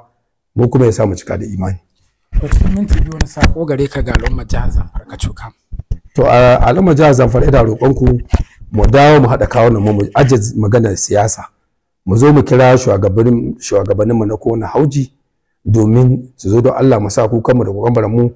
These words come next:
Speaker 1: su haɗa kansu don su ba da tasu gudunmawa don a samu sauƙin matsalar tsaro ko kuma Allah ya yaye mana ita baki ɗaya.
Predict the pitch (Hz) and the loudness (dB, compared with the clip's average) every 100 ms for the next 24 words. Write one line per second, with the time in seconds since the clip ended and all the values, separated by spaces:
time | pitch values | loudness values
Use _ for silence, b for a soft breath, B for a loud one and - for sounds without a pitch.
0 | _ _ _ - 113 175 - 98 117 110 | _ _ _ -6 -4 -2 -4 -4 -4 -4
1 | - _ _ 101 127 131 120 - _ _ | -6 _ _ -2 2 4 2 -2 _ _
2 | _ _ _ - 101 120 110 110 107 104 | _ _ _ -6 0 0 0 -2 -2 -2
3 | 107 98 104 107 120 98 - 98 110 107 | -2 0 -2 -2 -4 -4 -6 -4 -2 -4
4 | - _ _ - 113 110 113 113 113 104 | -6 _ _ -6 -4 -4 -4 -2 -2 -4
5 | 101 101 113 113 110 117 117 104 101 98 | -2 -2 -2 -2 -4 -2 -2 -2 -2 -2
6 | 95 - - 92 90 - - | -4 -6 -4 -6 -8 -10 -10